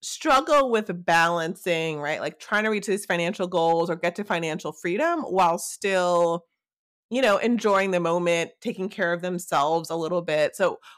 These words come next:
what would you, you know, what is some of the advice, or what do you think is important for moms, single moms, um, in general, to just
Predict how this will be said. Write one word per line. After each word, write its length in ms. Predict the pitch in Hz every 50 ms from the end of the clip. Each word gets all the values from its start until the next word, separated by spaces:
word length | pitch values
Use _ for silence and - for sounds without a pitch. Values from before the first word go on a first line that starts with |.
| _ -
what 320 | 226 254 381 - - 214
would 220 | 240 247 240 240
you, 460 | 214 214 220 220 214 214 214 208 202 175
you 80 | 175 202
know, 120 | 190 185
what 160 | 196 226 240
is 80 | 254 254
some 120 | - 240
of 60 | 233
the 80 | 220 202
advice, 500 | 214 196 180 165 156 170 175 175 175 -
or 60 | 170 170
what 140 | 180 214
do 60 | 240 247
you 80 | 262
think 160 | - 233 214
is 120 | 196 190 -
important 540 | 180 175 - - - 165 147 143 147 165 -
for 380 | - 170 160 156 151 160 - _ _ _ _ -
moms, 640 | 202 214 220 214 220 214 208 208 202 190 185 175 -
single 320 | - 220 202 190 190 180
moms, 720 | 185 185 175 175 165 165 165 165 160 165 165 160 160 - -
um, 420 | - 156 143 123 110 104 95 98 - -
in 200 | 175 175 170 151
general, 480 | - 196 208 208 185 165 151 147 151
to 140 | - - 233
just 420 | 185 214 196 202 - - - -